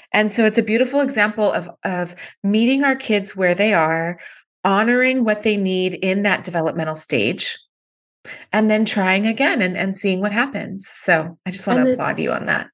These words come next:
Speaker 2: They can be, thank you. They can be so different than their peers, you know, and, like, all her friends are doing great. And the parents are like, "Why would you leave this <laughs> amazing program and your community and your people?" I'm like, "Well, 'cause
Speaker 1: Mm-hmm.
Speaker 2: we're,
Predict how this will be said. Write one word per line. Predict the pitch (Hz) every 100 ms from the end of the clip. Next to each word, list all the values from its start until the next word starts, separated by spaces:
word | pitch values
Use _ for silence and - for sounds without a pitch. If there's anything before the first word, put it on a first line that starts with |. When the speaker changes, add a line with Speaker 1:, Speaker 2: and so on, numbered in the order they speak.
| 254
Speaker 2:
They |
can | 254 262 262
be, | 262 240
thank | 220 208 214
you. | 220
They | 254 240
can | 247
be | 240
so | - 226
different | 220 262 330 302
than | 214
their | 220
peers, | 226 - 320 339 220 220 214
you | 208
know, | 202 233
and, | 240
like, | 226 220
all | 185 226
her | 240
friends | 269 277
are | 233
doing | 208 190 - -
great. | 214 208
And | 202
the | 202
parents | - 190 190
are | 185
like, | 175 -
"Why | 160 170
would | 240 240 226
you | 208
leave | 226 220
this | 247 240
<laughs> |
amazing | 233 196 - 226 233 214 190
program | 196 247 254 196
and | 175 180
your | 185
community | 208 190 175 240 233 185
and | 175
your | 185 -
people?" | - 254 - 180
I'm | 185
like, | - 220 -
"Well, | 208 214 - - - 190 196
'cause | 190
Speaker 1:
Mm-hmm. | 190
Speaker 2:
we're, | 185 190 196